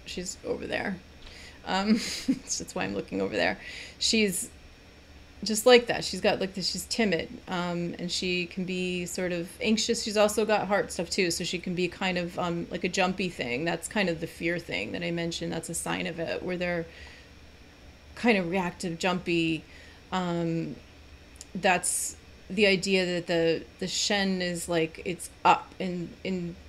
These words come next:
the, the mind is in the heart. When, when I'm, that's what I was saying before about in traditional Chinese medicine, and it's like they're not in their heart at that point. So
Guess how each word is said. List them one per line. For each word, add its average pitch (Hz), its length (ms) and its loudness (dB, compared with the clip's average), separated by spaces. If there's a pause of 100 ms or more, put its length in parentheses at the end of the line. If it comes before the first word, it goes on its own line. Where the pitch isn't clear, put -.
(160)
the, 180 320 -2
the 180 160 -2
mind 196 360 4
is 196 120 0
in 180 160 0
the 170 60 -4
heart. 170 460 -2
When, 175 340 -6
when 175 160 -6
I'm, 180 220 -6 (340)
that's 175 180 -4
what 175 80 -6
I 170 40 0
was 170 120 0
saying 175 240 0
before 165 440 0
about 170 400 -2
in 180 140 -4
traditional 170 460 -4
Chinese 170 360 -4
medicine, 170 460 -2
and 175 140 -6
it's - 180 -8
like 175 280 -4 (520)
they're 185 100 -2
not 185 240 4
in 185 140 -2
their 165 120 -2
heart 175 320 -2
at 160 100 -4
that 170 240 -6
point. 170 360 -2 (360)
So 170 640 2